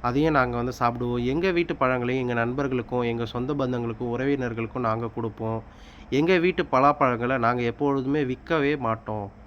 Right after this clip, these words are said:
எங்க சொந்த பந்தங்களுக்கும் நண்பர்களுக்கும் கொடுக்கறதுக்கே அந்த பழங்கள் வந்து கரெக்டா இருக்கும். So, உங்களுக்கு பலாப்பழம் வேணும்னா கமெண்ட் செக்ஷன்ல சொல்லுங்க. நான் ஒரு நாலு நபர்களை தேர்ந்தெடுத்து அவங்களுக்கு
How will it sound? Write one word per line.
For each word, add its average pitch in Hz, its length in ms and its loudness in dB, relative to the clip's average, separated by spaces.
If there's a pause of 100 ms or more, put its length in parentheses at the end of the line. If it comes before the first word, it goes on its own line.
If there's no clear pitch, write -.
(540)
எங்க 127 220 0
சொந்த 139 300 0
பந்தங்களுக்கும் 151 600 2
நண்பர்களுக்கும் 143 680 0
கொடுக்கறதுக்கே 131 540 -2
அந்த 127 160 -2
பழங்கள் 123 480 0
வந்து 113 200 -2
கரெக்டா 113 340 -2
இருக்கும். 107 340 -6 (680)
So, - 120 -4
உங்களுக்கு 202 540 4
பலாப்பழம் 147 600 6
வேணும்னா 127 360 2
கமெண்ட் 131 340 0
செக்ஷன்ல 127 360 -4
சொல்லுங்க. 113 380 -2 (200)
நான் 151 300 6
ஒரு 156 180 2
நாலு 135 380 4
நபர்களை 131 540 0
தேர்ந்தெடுத்து 120 640 -2 (460)
அவங்களுக்கு 147 560 2